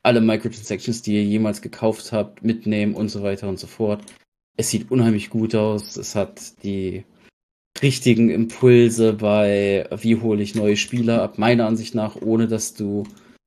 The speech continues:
die Essenz dilutest. Du, du kannst Casuals auch abholen, aber die, es ist halt eine, eine gängige Version. Da wird nicht nach K P Is und Shareholder-Maximum gearbeitet, sondern nach dem, was die Entwickler denken, wie das Spiel sein soll.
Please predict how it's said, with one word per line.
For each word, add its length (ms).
die 260
Essenz 460
dilutest. 800
Du, 160
du 100
kannst 340
Casuals 560
auch 300
abholen, 720
aber 220
die, 180
es 100
ist 180
halt 320
eine, 500
eine 140
gängige 420
Version. 500
Da 140
wird 220
nicht 260
nach 380
K 200
P 120
Is 380
und 120
Shareholder-Maximum 1300
gearbeitet, 640
sondern 300
nach 160
dem, 240
was 180
die 120
Entwickler 360
denken, 380
wie 60
das 160
Spiel 260
sein 240
soll. 260